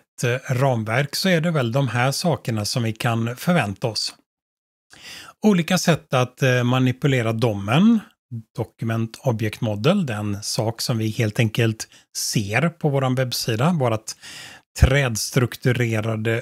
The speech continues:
format av taggar som vi kan kika på. Eh, olika Model View Controllers, internationalisering. De flesta innehåller någon form av C S S-reset. Vi har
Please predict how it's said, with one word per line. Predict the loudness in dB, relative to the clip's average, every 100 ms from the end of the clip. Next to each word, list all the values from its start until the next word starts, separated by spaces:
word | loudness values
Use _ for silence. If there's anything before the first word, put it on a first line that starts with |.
| -6
format | -2 0 0 0 -2 -4 -4
av | -2 0 2 -2
taggar | -4 -2 -2 0 0 0
som | 0 -2
vi | -2
kan | 0
kika | 0 0 0 -4
på. | 2 2 2 -2 _ _ -14 -14 -6 0
Eh, | 2 2 2
olika | 2 2 2 2 2 2 0 -4
Model | 0 0 0 -2 -2
View | -2 -4
Controllers, | -2 -2 0 -2 0 0 0 0 0 -2
internationalisering. | 0 0 -2 -4 -2 0 0 0 -4 -4 -4 -2 0 0 0 0 0 0 0 -2 -6 -18 -18 -16 -4
De | -4
flesta | 0 0 0 0
innehåller | 2 2 2 0 2
någon | 2 0 0 0 0
form | 0 0 2 0
av | 0 -2
C | -4 -2 -2
S | -2
S-reset. | -2 -2 -4 -2 -2 0 0 0 -4
Vi | -4
har | -2 0 0 -2